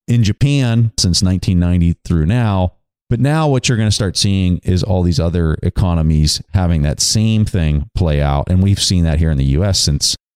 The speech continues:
two thousand eight. So I think it's important that people understand, going back to the original question, that what we're seeing here in the U S and everywhere else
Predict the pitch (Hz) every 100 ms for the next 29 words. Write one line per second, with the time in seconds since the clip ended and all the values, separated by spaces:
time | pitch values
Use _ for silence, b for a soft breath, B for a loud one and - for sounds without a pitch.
0 | _ - 87 73 65 76 95 113 67 _
1 | _ _ _ - 127 107 92 _ _ -
2 | 135 170 165 147 131 - 135 117 101 117
3 | 107 92 82 85 - 143 160 131 107 101
4 | 110 104 104 98 - - 87 90 87 80
5 | - 127 131 - 87 80 - 101 92 85
6 | - - _ _ _ _ - 127 147 135
7 | 143 131 117 113 101 92 90 92 98 104
8 | 101 101 87 82 82 101 113 92 - -